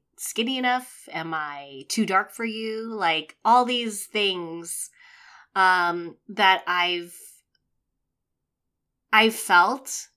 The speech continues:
And, <laughs> you know, there's one gig where, um, I,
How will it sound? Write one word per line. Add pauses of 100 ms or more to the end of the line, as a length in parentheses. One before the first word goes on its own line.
(100)
And, (200)
<laughs>
you
know,
there's
one
gig
where, (580)
um, (1200)
I,